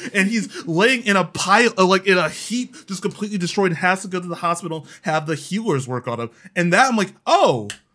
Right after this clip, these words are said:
oh, he still sucks. He doesn't have his Pikachu moment of being the underdog who wins. He just gets beat and has to learn humility." It's like, yeah, me challenging you was a bad idea.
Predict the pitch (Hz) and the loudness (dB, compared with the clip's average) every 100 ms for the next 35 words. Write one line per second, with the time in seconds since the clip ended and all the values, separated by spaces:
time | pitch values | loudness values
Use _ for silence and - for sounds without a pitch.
0 | _ _ 269 294 254 - 214 285 - 180 | _ _ 0 2 0 0 0 0 0 0
1 | 208 233 190 220 240 208 202 208 208 - | 0 0 -2 -2 -2 0 0 0 -4 -4
2 | 208 202 220 190 190 190 156 - _ 175 | -8 -6 -6 -4 -2 -4 -6 -14 _ -2
3 | 185 185 190 175 180 185 185 156 165 190 | 0 0 0 0 0 -2 -2 -2 -4 -4
4 | 190 139 131 160 170 131 170 151 113 - | -8 -10 -2 -2 -2 -4 -4 -4 -12 -14
5 | - 139 208 - _ - 160 139 170 175 | -10 -8 -8 -10 _ -12 -8 -2 0 0
6 | 175 139 175 170 156 139 160 180 170 165 | -4 -4 -6 -6 -4 -2 -2 -4 -6 -8
7 | 156 202 143 - - _ - 156 196 - | -4 0 0 -2 -14 _ -4 -2 -2 -4
8 | 202 208 180 151 147 143 143 139 156 147 | -4 -2 -4 -4 -6 -4 -4 -2 -2 0
9 | 139 135 135 151 101 | 0 -2 -2 -2 -2